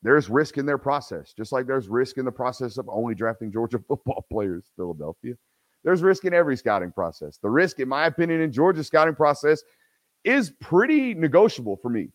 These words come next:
from, from a scouting perspective. It makes sense. It checks out. I can swallow it when I look at it, right? Um,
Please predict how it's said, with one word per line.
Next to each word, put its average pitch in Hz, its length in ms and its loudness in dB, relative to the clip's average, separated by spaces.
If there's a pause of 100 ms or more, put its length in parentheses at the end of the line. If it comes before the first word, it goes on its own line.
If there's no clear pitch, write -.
(140)
from, 139 240 0
from 151 200 0
a 131 40 -2
scouting 160 320 2
perspective. 101 440 -6 (300)
It 135 100 2
makes 143 280 2
sense. 170 280 0
It - 100 -20
checks 160 300 0
out. 151 220 6 (100)
I 151 100 0
can 156 140 -4
swallow 143 420 4
it 160 100 0 (160)
when 123 140 0
I 120 60 0
look 131 240 2
at 143 160 4
it, 151 100 -4 (100)
right? 120 260 0 (440)
Um, 110 580 4